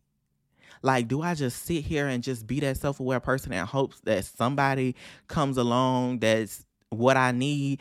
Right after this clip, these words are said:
regardless of how many years it take? Or do I try to change up my approach and try to become that free person and just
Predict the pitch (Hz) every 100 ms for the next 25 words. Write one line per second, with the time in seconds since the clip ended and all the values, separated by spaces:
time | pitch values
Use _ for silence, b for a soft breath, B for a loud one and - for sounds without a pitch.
0 | B 117 110 123 131 127 107 127 135 131
1 | 135 117 104 127 131 131 - 156 143 -
2 | - _ B B B _ 135 147 135 131
3 | 120 139 - 143 - 143 135 120 143 127
4 | 131 120 127 110 - - 156 123 - 120
5 | 127 123 120 123 113 147 123 113 104 -
6 | 147 208 214 156 127 - 117 117 117 B
7 | B B _ 143 143 139 139 -